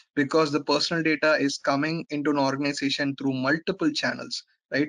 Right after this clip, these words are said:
One example is I gave is a physical security, and you can have data coming from your, uh, web, it can come from chat, <clears throat> it can come from emails,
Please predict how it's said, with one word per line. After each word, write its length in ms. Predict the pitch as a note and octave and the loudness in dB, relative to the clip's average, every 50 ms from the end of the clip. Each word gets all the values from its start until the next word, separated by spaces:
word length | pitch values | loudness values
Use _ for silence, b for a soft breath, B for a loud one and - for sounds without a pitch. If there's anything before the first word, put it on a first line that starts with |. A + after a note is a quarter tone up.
| D3+ | 0
One 260 | C#3 C3+ C#3 D3+ D#3 D#3 | 0 2 2 2 2 2
example 440 | D3 C#3 C#3+ D3+ C#3 C#3+ C#3 C#3 | 0 0 0 0 0 0 0 -2
is 80 | C3+ C#3 | 0 0
I 80 | C3+ B2+ | 0 -2
gave 260 | B2 C3+ C#3 C#3 C#3 | 0 0 2 2 2
is 80 | C#3 | 2
a 100 | C3+ C3 | 0 -2
physical 320 | - D3 C#3+ D3 D3 D3+ D3 | -2 -2 -2 0 0 0 0
security, 640 | - C#3+ C3 - C#3 C3 C3 B2 B2+ C3 B2+ B2+ B B B B B B B | -2 -4 -4 -4 -4 -2 -2 -2 -2 -2 -4 -4 B B B B B B B
and 220 | C#3 C3 B2+ B2+ | -2 0 2 2
you 160 | B2+ C3 B2+ B2 | 2 2 0 0
can 160 | - C3 B2+ | -2 -2 -2
have 320 | - C#3+ C3+ C#3 C#3+ C#3 | -2 -2 -2 -2 0 0
data 240 | C#3 C3+ C3+ C#3 C3+ | 0 0 2 0 0
coming 360 | C3+ - B2+ B2+ C3+ C3+ C3+ | 0 0 0 0 0 -2 -2
from 400 | C3+ - - C#3 C3 C3 C3 B2+ A2+ | -4 -4 -4 -2 0 0 0 -2 -2
your, 220 | C3+ B2+ B2+ B2 _ _ - | 0 -2 -2 -2 _ _ -4
uh, 240 | C3 C3 B2+ B2 B2 B2 B2+ C3 C3 | 0 0 2 2 0 -2 -4 -2 0
web, 320 | C#3+ D#3 D#3 D3+ C#3+ C#3 C#3 B B B B B - | 2 2 2 2 0 -4 -12 B B B B B -8
it 180 | A#2+ C#3 C#3 - | -6 -6 -6 -2
can 200 | - C#3 C#3 C#3 | -2 -2 -2 0
come 260 | - - C#3+ D3+ D#3+ | 0 0 0 0 0
from 280 | - - D3+ C#3 B2+ C3 | -2 -2 -2 -2 -2 -2
chat, 400 | - - D#3+ C#3+ D3 D3+ D3+ D#3 - - | -2 0 2 2 4 4 2 0 -2 -6
<clears throat> 100 | _ - | _ -6
it 520 | - C#3 - F#3+ F#3+ D#3+ - C#3+ D3+ D3 - | -4 -2 2 2 2 2 2 0 -2 -2 0
can 220 | - D3 C#3 C#3 | 0 0 0 2
come 200 | C#3 D3+ C#3 C#3+ | 2 0 0 0
from 200 | C#3+ - C#3 B2+ | -2 -2 -2 -2
emails, 520 | B2 C#3 D#3 E3 E3 E3+ F3 E3+ D#3+ D3+ | 0 0 0 0 2 2 2 2 2 0